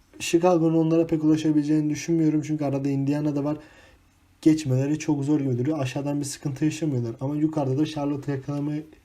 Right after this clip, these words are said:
niyetleri var. Ama bu maçın baremleri biraz bizi yanıltabilir. Çok yüksek gözüküyor. Bu maç çok sayı çıkacak falan diyebilirsiniz. Ben ama o kadar düşünmüyorum. E, çünkü Bradley Beal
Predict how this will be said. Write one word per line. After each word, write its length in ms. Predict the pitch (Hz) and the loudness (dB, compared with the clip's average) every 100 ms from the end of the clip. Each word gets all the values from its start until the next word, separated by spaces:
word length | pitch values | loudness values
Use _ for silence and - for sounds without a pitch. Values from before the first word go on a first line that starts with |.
| - | -4
niyetleri 500 | 127 139 135 156 151 | -2 0 0 0 2
var. 180 | 151 - - - - - - | 0 -4 -10 -20 -20 -20 -2
Ama 360 | 170 180 180 - - - _ - | 0 2 0 -4 -20 -20 _ 0
bu 80 | 180 | 2
maçın 340 | 185 165 151 | 2 0 0
baremleri 500 | 151 156 135 131 147 | 2 2 2 0 0
biraz 320 | 143 143 143 131 | 0 -2 -2 -2
bizi 200 | 131 135 | -2 0
yanıltabilir. 600 | 127 131 135 127 131 135 | 0 -2 -2 -2 -2 -2
Çok 280 | - 147 | -6 -4
yüksek 380 | 139 127 147 131 | -4 -4 -6 -4
gözüküyor. 420 | 117 110 104 113 | -4 -6 -4 -4
Bu 40 | 113 | -2
maç 200 | 123 123 | -4 -4
çok 200 | 127 120 | -8 -6
sayı 240 | - 117 | -2 -2
çıkacak 400 | - - 127 123 | -4 -10 -8 -6
falan 240 | 123 117 117 | -4 -2 0
diyebilirsiniz. 580 | 123 120 139 131 127 | 0 0 -4 -2 -4
Ben 80 | 123 | -2
ama 200 | 127 131 | 0 0
o 80 | 123 | -2
kadar 320 | 127 131 123 | 0 0 0
düşünmüyorum. 640 | 113 - 147 135 117 127 - - - - - - - | -4 -6 -2 0 0 -4 -10 -20 -20 -20 -20 -18 -4
E, 260 | 123 120 120 | 0 0 -2
çünkü 360 | - 156 151 131 | -2 -2 0 2
Bradley 420 | 139 139 139 123 | 0 0 -2 0
Beal 200 | 139 | 0